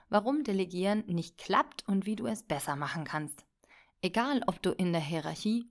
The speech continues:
unten oder oben bist. Ich bin Coach und Trainerin für Führungskräfte, insbesondere für den öffentlichen Dienst, wie zum Beispiel bei Stadtverwaltungen oder im Ministerium.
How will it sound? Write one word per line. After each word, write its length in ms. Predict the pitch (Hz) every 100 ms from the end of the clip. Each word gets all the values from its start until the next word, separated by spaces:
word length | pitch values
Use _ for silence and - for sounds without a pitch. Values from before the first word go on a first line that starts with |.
| _
unten 380 | 185 175 - 190
oder 300 | 240 240 -
oben 240 | 165 143
bist. 320 | 135 131 - _ _ _ _ _ _ -
Ich 160 | 269
bin 160 | 269 240
Coach 260 | 233 202 185
und 140 | 170
Trainerin 480 | - 175 175 170 160
für 140 | -
Führungskräfte, 760 | - 175 160 156 - 156 - 175
insbesondere 880 | 220 240 - 175 170 170 170 165
für 200 | 147 165
den 140 | 151 151
öffentlichen 520 | - - 147 139 143
Dienst, 400 | 226 277 277 - - - -
wie 120 | -
zum 160 | 151
Beispiel 320 | 143 151 - 160
bei 120 | 160
Stadtverwaltungen 920 | - 220 - 185 180 190 185 180 185
oder 380 | - 151 151 -
im 120 | 147
Ministerium. 840 | 127 147 143 - 190 185 175 180